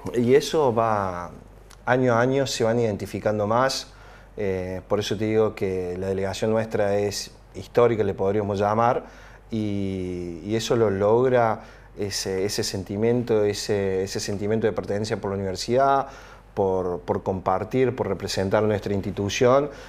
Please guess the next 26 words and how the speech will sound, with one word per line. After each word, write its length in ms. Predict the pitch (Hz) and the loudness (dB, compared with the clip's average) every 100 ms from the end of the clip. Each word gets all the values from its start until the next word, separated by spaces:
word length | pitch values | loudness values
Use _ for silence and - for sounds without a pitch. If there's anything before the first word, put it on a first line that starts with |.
| - | -10
y 60 | 107 | -2
bueno, 300 | 104 101 95 | 2 2 -2
por 180 | - 101 | -2 0
las 100 | 95 | 0
experiencias 460 | 98 110 110 110 | 0 2 2 2
que 60 | 104 | 0
han 140 | 101 | 0
venido 400 | 104 104 107 98 - - - - - | 0 2 2 0 -4 -18 -20 -20 -2
teniendo 460 | 101 107 113 107 | 2 4 4 6
años 240 | 104 110 107 | 4 4 2
anteriores, 840 | 104 104 104 113 113 123 123 - | 0 4 4 4 2 2 0 -6
eh, 480 | - 90 85 76 53 | -8 -8 -10 -12 -12
lo 160 | 87 101 | -6 -2
va 80 | 104 | 0
haciendo 300 | 98 110 104 | 0 -4 -2
mucho 280 | 101 101 98 | -4 -4 -4
más 160 | 101 | -4
gratificante, 880 | 101 101 110 117 110 127 135 139 156 - - - | -4 -4 -6 -6 0 0 0 -2 -6 -8 -20 -10
y 80 | 107 | -6
los 140 | 98 | -6
chicos 240 | - 120 117 | -6 -6 -2
cada 240 | 110 107 | 0 2
vez 280 | 110 117 117 | 2 0 -2
quieren 300 | - 107 101 | -6 -4 -4
participar 540 | 95 90 104 101 113 | -4 -6 -8 -2 -2
más, 420 | 117 131 135 135 | 0 0 0 -4